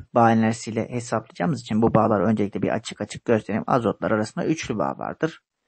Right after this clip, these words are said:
Azot üçlü bağ yapar çünkü beş A grubundadır. Yani bunu bilmiyorsanız bir de şuradan görebilirsiniz. Bakın azotlar arasında üçlü bağ var. Artı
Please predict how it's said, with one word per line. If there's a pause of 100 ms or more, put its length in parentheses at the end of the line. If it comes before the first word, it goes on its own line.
(280)
Azot
üçlü
bağ
yapar
çünkü
beş
A
grubundadır. (340)
Yani
bunu
bilmiyorsanız
bir
de
şuradan
görebilirsiniz.
Bakın
azotlar
arasında
üçlü
bağ
var. (1300)
Artı